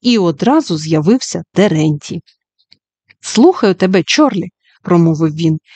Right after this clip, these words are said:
І Чорлі розказав йому про зачаклованого лицаря Орландо, про те, що вони ніяк не можуть розшукати його.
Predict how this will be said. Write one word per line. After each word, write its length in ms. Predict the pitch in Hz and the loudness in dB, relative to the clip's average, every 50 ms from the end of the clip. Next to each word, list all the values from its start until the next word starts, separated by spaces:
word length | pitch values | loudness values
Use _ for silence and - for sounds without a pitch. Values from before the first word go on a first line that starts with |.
| - - - | -20 -12 -6
І 80 | - - | -6 -4
Чорлі 360 | - - 349 370 - 277 254 | -2 0 0 0 2 0 0
розказав 440 | 240 247 - - - 240 - 359 - - | 0 0 -2 -4 -2 0 0 0 0 2
йому 180 | 233 233 226 | 0 0 2
про 120 | 190 202 196 | 2 0 -2
зачаклованого 760 | 175 190 - - 214 - 277 302 262 208 180 156 156 156 170 | -2 -2 -2 -2 -2 2 2 2 4 2 2 0 0 2 2
лицаря 420 | 185 220 226 - - 165 165 156 | 2 2 2 0 0 0 0 0
Орландо, 560 | 156 151 156 160 180 226 254 240 226 190 - | 0 0 0 2 2 2 2 0 -2 -4 -4
про 160 | 190 - 254 | -4 -4 -4
те, 120 | 247 - 320 | -2 0 -2
що 160 | - - 240 | -2 -2 -2
вони 140 | 254 269 269 | 0 2 2
ніяк 320 | 269 269 277 349 330 - | 4 4 4 2 2 2
не 80 | - 202 | 0 2
можуть 320 | 208 247 294 254 226 - | 2 4 2 2 0 0
розшукати 680 | 233 247 - - - 277 - - 202 196 180 170 - 165 | -2 -2 0 0 -2 -4 -4 -2 -2 0 0 0 2 0
його. 360 | 160 175 165 - 180 170 170 | 0 0 0 -4 -6 -6 -6